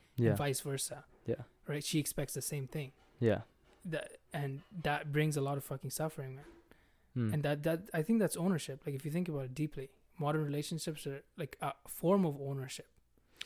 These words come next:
Speaker 1: Yeah, I think, I, yeah, in a sense, like, I guess you're slaves to the relationship itself, right?
Speaker 2: Mm-hmm.
Speaker 1: It's like
Speaker 2: Yeah,
Speaker 1: you're,
Speaker 2: exactly.
Speaker 1: you're giving, yeah, I know what you mean.
Speaker 2: Even
Speaker 1: You're
Speaker 2: if you're
Speaker 1: kinda
Speaker 2: not, like,
Speaker 1: tapped in.
Speaker 2: happy,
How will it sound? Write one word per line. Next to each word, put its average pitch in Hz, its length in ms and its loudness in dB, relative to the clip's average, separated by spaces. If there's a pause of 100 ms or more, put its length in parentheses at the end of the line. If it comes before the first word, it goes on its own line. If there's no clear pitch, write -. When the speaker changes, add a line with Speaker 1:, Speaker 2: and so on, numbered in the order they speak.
(180)
Speaker 1:
Yeah, 117 240 10
I 123 60 8
think, 170 220 8
I, 147 60 12
yeah, 120 280 12
in 113 80 10
a 127 40 6
sense, 151 280 6
like, 113 100 8
I 107 40 6
guess 107 180 4
you're 107 60 2
slaves 110 380 6
to - 80 -10
the 101 100 4
relationship 113 480 -2
itself, - 360 -6
right? - 140 4
Speaker 2:
Mm-hmm. 151 200 4 (360)
Speaker 1:
It's - 160 2
like 107 80 12
Speaker 2:
Yeah, 101 80 12
Speaker 1:
you're, 147 100 2
Speaker 2:
exactly. 110 340 8
Speaker 1:
you're 117 100 8
giving, 110 540 8 (180)
yeah, 107 220 8
I 92 100 4
know 104 80 4
what - 120 -2
you - 60 -4
mean. 180 60 2
Speaker 2:
Even 180 100 6
Speaker 1:
You're 147 60 4
Speaker 2:
if 113 80 -4
you're 147 80 4
Speaker 1:
kinda 101 160 2
Speaker 2:
not, 143 40 -10
like, 139 160 -4
Speaker 1:
tapped - 240 0
in. 147 80 0
Speaker 2:
happy, 165 500 4